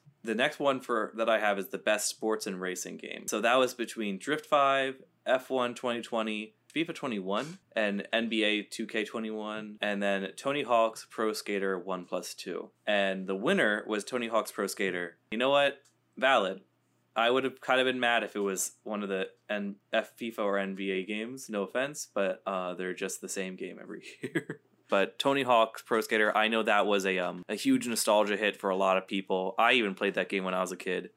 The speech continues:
It fulfilled a lot of people's dreams, so I feel like that really makes sense as being why this one won.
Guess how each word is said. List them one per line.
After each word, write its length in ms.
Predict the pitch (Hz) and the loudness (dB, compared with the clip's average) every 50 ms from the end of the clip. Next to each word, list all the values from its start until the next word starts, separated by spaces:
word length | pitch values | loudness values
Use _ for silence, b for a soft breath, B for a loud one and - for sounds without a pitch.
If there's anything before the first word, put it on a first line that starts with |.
| _ | _
It 220 | - 131 131 127 127 | 0 2 2 2 2
fulfilled 380 | - 131 120 - 151 151 147 | 0 -4 0 2 2 2 4
a 20 | 143 | 4
lot 200 | 135 131 131 127 | 6 6 4 4
of 40 | 135 | 2
people's 320 | 127 120 110 107 101 98 | 0 0 0 0 -2 -4
dreams, 400 | - 113 113 110 107 104 104 98 | -4 -2 0 0 0 -2 -4 -4
so 180 | - - 113 110 | -4 0 4 4
I 160 | 107 107 101 | 4 4 4
feel 200 | - - 123 117 | 0 -2 0 2
like 200 | 113 107 95 - | 2 2 2 2
that 260 | 104 98 95 95 - - - _ - | 2 4 4 2 0 -6 -18 _ -8
really 280 | 110 110 107 104 101 95 | -2 0 2 2 2 2
makes 220 | 95 92 87 - | 0 -2 -2 -4
sense 200 | - 92 85 - | -6 -6 -6 -8
as 80 | 87 87 | -10 -8
being 240 | - 90 85 82 | -8 -8 -8 -6
why 180 | 82 82 92 92 | -6 -6 -4 -4
this 220 | - - - - | -4 -4 -4 -6
one 160 | - - 50 50 | -10 -12 -10 -8
won. 240 | 50 50 - - | -8 -8 -8 -10